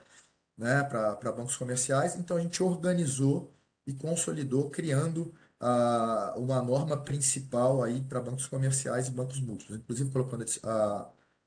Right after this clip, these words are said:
a, a definição, né, de, de, de banco comercial. E aí, dentro dessa norma, a gente vai tratar lá da constituição e funcionamento das diferentes modalidades dessas instituições,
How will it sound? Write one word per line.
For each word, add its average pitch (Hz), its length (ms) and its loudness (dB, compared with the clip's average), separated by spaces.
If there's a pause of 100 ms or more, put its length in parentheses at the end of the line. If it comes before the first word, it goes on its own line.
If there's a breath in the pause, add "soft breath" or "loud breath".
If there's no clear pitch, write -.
(120)
a, 95 680 -2 (800)
a 98 80 -6
definição, 120 640 2
né, 120 140 2
de, 101 140 -6
de, 92 340 -12
de 95 140 -10
banco 101 220 -4
comercial. 127 640 2 (340 loud breath)
E 160 80 6
aí, 180 200 12
dentro 170 400 4
dessa 175 260 6
norma, 185 300 6
a - 20 4
gente 175 160 0
vai 175 120 4
tratar 165 380 2
lá 143 140 6
da 135 80 4
constituição 143 400 0
e 165 40 -4
funcionamento 143 520 -2
das 135 160 0
diferentes 147 380 -2
modalidades 143 840 4
dessas 127 300 -2
instituições, 131 720 -2